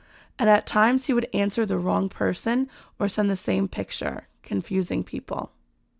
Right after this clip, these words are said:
But in nineteen ninety-nine, he's going to find his perfect victim, a vulnerable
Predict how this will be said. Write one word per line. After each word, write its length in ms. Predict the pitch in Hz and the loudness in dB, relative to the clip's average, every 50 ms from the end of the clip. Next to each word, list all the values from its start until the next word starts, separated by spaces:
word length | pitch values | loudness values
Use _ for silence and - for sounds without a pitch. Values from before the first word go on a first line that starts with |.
| _ _ _ _ | _ _ _ _
But 120 | - - 226 | -2 0 2
in 140 | 233 233 | 2 4
nineteen 380 | 226 233 233 247 240 - 311 320 | 4 4 2 2 2 2 4 4
ninety-nine, 800 | 294 254 226 226 220 254 262 240 214 196 190 190 190 196 202 202 | 4 4 2 2 2 2 2 4 4 2 2 2 0 0 -2 -4
he's 280 | - - 220 208 190 | -4 -4 -4 -4 -2
going 240 | - - 190 190 190 190 | 0 0 2 2 2 0
to 100 | - 202 | -2 -4
find 560 | - - 190 185 180 180 180 175 180 170 - - _ _ _ _ _ _ _ _ _ | -2 0 0 2 2 2 2 2 0 -2 -4 -10 _ _ _ _ _ _ _ _ _
his 360 | _ - - 214 196 185 - - | _ -6 -4 -2 -2 -2 -4 -8
perfect 840 | - - - - 208 196 180 - - 208 208 202 - - - - - - _ - | -10 -8 -4 -2 -2 -2 -2 -2 -2 -2 -2 -4 -6 -12 -20 -20 -20 -18 _ -12
victim, 500 | - 196 - - - - - - - 220 - _ _ _ _ _ | -8 -8 -8 -8 -10 -12 -12 -10 -10 -12 -12 _ _ _ _ _
a 100 | - - | -6 -4
vulnerable 840 | 185 185 196 202 208 220 226 233 233 220 233 240 233 240 247 262 | -2 0 2 2 2 2 2 0 0 0 0 0 0 0 0 -2